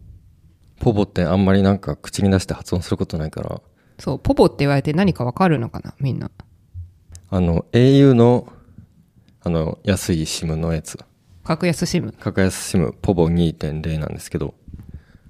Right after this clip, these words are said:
Speaker 1: このなんかポボの話をするたびに、なんか人にありがたがられてるから、ちょっともうみんなに知ってもらいたいなと思うんですけど、今なんか、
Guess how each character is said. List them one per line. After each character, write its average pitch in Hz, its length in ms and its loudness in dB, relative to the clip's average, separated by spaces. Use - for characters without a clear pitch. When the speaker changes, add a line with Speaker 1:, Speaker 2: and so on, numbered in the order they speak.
Speaker 1:
こ - 140 -4
の 156 240 4
な 156 100 4
ん - 20 4
か 92 100 -6
ポ 143 180 0
ボ 135 140 4
の 92 80 2
話 95 320 0
を 92 60 0
す 98 120 -4
る 95 80 0
た 101 120 2
び 87 100 0
に、 80 360 -6
な 101 80 -2
ん - 40 -4
か 90 60 -2
人 - 260 0
に 107 140 2
あ 95 80 0
り 104 100 2
が 110 120 6
た 110 160 2
が 104 120 4
ら 104 140 4
れ 101 100 4
て - 140 -4
る 78 80 -8
か - 140 -6
ら、 76 320 -6
ち - 100 -8
ょ - 20 -4
っ - 20 -4
と 101 80 4
も 90 180 6
う - 120 -10
み 107 100 6
ん 117 100 8
な 113 60 8
に 92 80 2
知 - 100 -8
っ - 40 -10
て 98 100 0
も 92 100 4
ら 95 60 6
い 95 40 4
た 90 80 -2
い 80 40 0
な 76 100 -4
と 85 100 -8
思 80 80 -4
う - 20 -4
ん - 20 -6
で 76 40 -12
す - 60 -18
け 78 100 -10
ど、 73 260 -8
今 127 200 6
な 107 100 6
ん 90 60 2
か、 78 280 -2